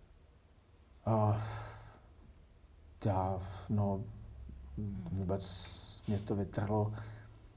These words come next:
Ehm, ona ta válka nás vytrhla jako z, z takové jako samozřejmosti, jo.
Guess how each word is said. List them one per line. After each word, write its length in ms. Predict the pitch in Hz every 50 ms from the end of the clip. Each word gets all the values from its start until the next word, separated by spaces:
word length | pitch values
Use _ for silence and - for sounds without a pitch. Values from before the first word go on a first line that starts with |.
| - - - - - - - -
Ehm, 680 | 107 104 104 104 104 104 104 104 104 104 104 101 101 101 - - - - - - - - - - - - - - - - - - - - -
ona 120 | - 117 113
ta 100 | 135 147
válka 340 | 147 131 123 123 - 139
nás 240 | 139 139 143 135 135
vytrhla 600 | 139 127 113 113 113 - - - 127 127 131 131
jako 420 | 127 127 - 139 139 135 131 127 127
z, 60 | 127 127 - - - - - - - - - - - - -
z 40 | -
takové 280 | - 104 - 120 120 120
jako 180 | 113 - -
samozřejmosti, 800 | - - 120 123 156 147 147 131 113 104 101 - - - - 78
jo. 120 | - -